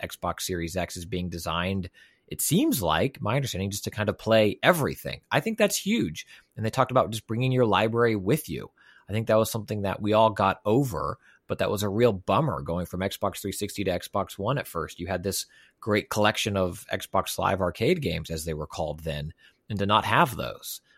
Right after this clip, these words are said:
Um, they talked about how your saves just come with you. So if I'm able to plug in my Series X and, you know, go start running around in,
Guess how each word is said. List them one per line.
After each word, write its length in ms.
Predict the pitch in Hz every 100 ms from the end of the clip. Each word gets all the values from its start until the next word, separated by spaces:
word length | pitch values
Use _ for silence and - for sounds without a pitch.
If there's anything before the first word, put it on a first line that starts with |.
| _
Um, 300 | - 87 85
they 80 | 98
talked 220 | 104 95
about 120 | 107
how 80 | 98
your 140 | 107 110
saves 560 | - 117 151 135 90
just 240 | - 82 -
come 220 | 90 85
with 240 | 82 -
you. 100 | 73
So 100 | -
if 80 | 98
I'm 200 | 139 131
able 240 | 123 120
to 60 | 107
plug 320 | - 110 110
in 100 | 113
my 140 | 101 90
Series 420 | - 107 104 92
X 500 | 92 82 - - - - - _ _ -
and, 560 | 92 87 85 85 80 -
you 120 | 101 82
know, 280 | 78 76 - - -
go 240 | 110 101 98
start 280 | - 104 67
running 300 | 101 104 104
around 600 | 101 98 101 101 98 92
in, 540 | - 92 92 92 92